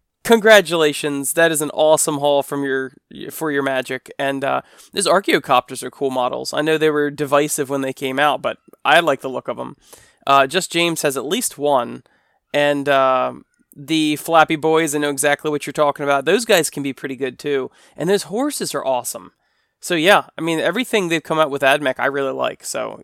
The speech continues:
I think those are good choices. But, um, thank you for sharing, John. I really do appreciate it because it totally made my day. So, uh, so you can reach us at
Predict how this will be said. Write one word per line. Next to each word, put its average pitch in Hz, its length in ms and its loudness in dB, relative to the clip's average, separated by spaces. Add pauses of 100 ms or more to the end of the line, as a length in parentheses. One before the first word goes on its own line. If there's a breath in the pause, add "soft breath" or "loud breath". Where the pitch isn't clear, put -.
I 143 120 -4
think 151 180 -6
those 147 180 -4
are 143 60 -2
good 135 180 -4
choices. 135 540 -6 (360 soft breath)
But, 139 220 0
um, 131 320 0
thank - 340 0
you 226 120 -2
for 165 160 -2
sharing, 139 360 0
John. 135 440 2
I 151 60 0
really 180 360 2
do 170 140 0
appreciate 147 560 -2
it 143 100 -4
because 151 300 -2
it 156 120 -4
totally 247 540 2
made 160 240 4
my 143 160 2
day. 123 320 -2 (460 loud breath)
So, 143 380 4
uh, 143 420 4 (400)
so 165 420 2
you 170 260 -2
can 247 200 -4
reach 214 280 -4
us 147 400 0
at 131 440 0